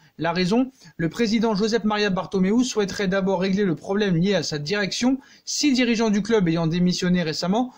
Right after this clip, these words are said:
Cependant, la réunion devrait se tenir très prochainement. Le Barça, en plus de ça, va devoir gérer le cas Lionel Messi, et le Barça veut un peu plus se plier en quatre pour Lionel Messi,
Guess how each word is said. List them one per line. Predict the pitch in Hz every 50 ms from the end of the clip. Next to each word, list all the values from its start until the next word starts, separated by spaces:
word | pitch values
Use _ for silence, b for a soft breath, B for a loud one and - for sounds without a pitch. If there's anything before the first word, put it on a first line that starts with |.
| B B
Cependant, | - - - 226 196 208 220 220 240 247
la | 233 190
réunion | 165 190 202 202 202 220 233 240
devrait | 202 180 185 170 175 202 190
se | - 185
tenir | 165 - - 180 185 208 208 208 -
très | - - - 240
prochainement. | 233 - - 196 - - 180 156 147 139 - _ _ _ _ _ _ _ _ _ _ _ _ _ _ _ _ _ _ _ _ _ _ _ -
Le | 170 160 165
Barça, | 160 190 180 - - 214 202
en | 190
plus | - - 170 156
de | 156 180
ça, | 170 - 208 202
va | 170 160 156
devoir | 156 165 156 175 175 143
gérer | 131 139 175 185 185 190 185
le | 165 160
cas | 151 - 190 180 160
Lionel | 147 156 180 185 185 175
Messi, | 180 185 175 - - 240 254 277 262 B B B B
et | - 160
le | 180 185
Barça | 185 202 196 - - - 226 202
veut | 160 156
un | 170 202
peu | 220 - 254 240
plus | - 233 254 247
se | - - 180
plier | - - - 240 226 233
en | 226 214 196
quatre | 214 240 226 - -
pour | - 170 160
Lionel | 170 180 190 190 185
Messi, | 180 180 175 - - 233 247